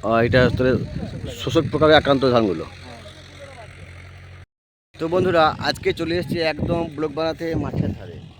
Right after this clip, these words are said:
Speaker 1: দেখতে পাচ্ছ এখানে, আহ, কেউ হয়তো ধানে আটি বাঁধছে, কেউ হয়তো ধানে বোঝা বাঁধছে। আবার এখানে দেখো আলু জ-, আলু চাষ করবে, তা আলু চাষ করার জন্য এখানে জমিটা তৈরি করছে। মানে যে লাড়াগুলো হয় সেই লাড়াগুলোকে বাঁধছে।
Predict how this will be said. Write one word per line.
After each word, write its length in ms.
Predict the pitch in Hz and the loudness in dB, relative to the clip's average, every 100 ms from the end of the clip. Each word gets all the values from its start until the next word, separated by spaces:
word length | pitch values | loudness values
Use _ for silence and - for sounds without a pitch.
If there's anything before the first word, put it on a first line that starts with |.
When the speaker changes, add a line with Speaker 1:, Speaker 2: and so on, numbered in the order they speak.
| - - | -20 -14
Speaker 1:
দেখতে 200 | 139 156 | -12 -10
পাচ্ছ 240 | 156 151 | -10 -8
এখানে, 440 | 156 143 156 151 143 | -10 -10 -10 -8 -8
আহ, 500 | - - - 139 143 - | -8 -10 -10 -6 -6 -4
কেউ 160 | 143 | -4
হয়তো 240 | 143 139 131 | -2 -4 -8
ধানে 340 | 127 131 135 | -6 -4 -2
আটি 220 | 127 139 | -2 -6
বাঁধছে, 320 | 139 139 139 135 | -10 -10 -12 -12
কেউ 120 | 135 135 | -10 -8
হয়তো 220 | 135 131 | -8 -8
ধানে 220 | 127 135 | -6 -6
বোঝা 240 | 123 131 | -4 -4
বাঁধছে। 380 | 135 131 127 131 - - - - | -4 -6 -8 -12 -14 -20 -20 -14
আবার 200 | 120 139 | -6 -4
এখানে 260 | 143 151 160 | -4 -4 -2
দেখো 360 | 151 135 143 151 - - - - - | -2 -4 -6 -8 -16 -20 -20 -20 -4
আলু 220 | 131 160 | -2 -2
জ-, 180 | 156 147 - - - - | -4 -10 -14 -20 -20 -6
আলু 160 | 147 175 | -2 0
চাষ 200 | 160 151 | -2 -4
করবে, 220 | 131 123 | -6 -8
তা 120 | 127 | -4
আলু 140 | 139 165 | -4 -4
চাষ 180 | 160 156 | -8 -8
করার 180 | 151 147 | -8 -8
জন্য 220 | 139 147 | -8 -8
এখানে 320 | 151 143 143 156 | -8 -8 -8 -6
জমিটা 300 | 139 131 139 | -6 -6 -8
তৈরি 260 | 117 107 92 | -8 -10 -10
করছে। 340 | 90 - 65 - - - | -14 -14 -16 -18 -18 -12
মানে 120 | 131 | -4
যে 100 | 151 | 0
লাড়াগুলো 460 | 147 139 147 160 143 | 2 2 2 -2 -4
হয় 160 | 147 | -4
সেই 140 | 135 147 | -4 -4
লাড়াগুলোকে 420 | 135 135 139 139 | -4 -4 -8 -8
বাঁধছে। 400 | 127 127 - | -10 -10 -14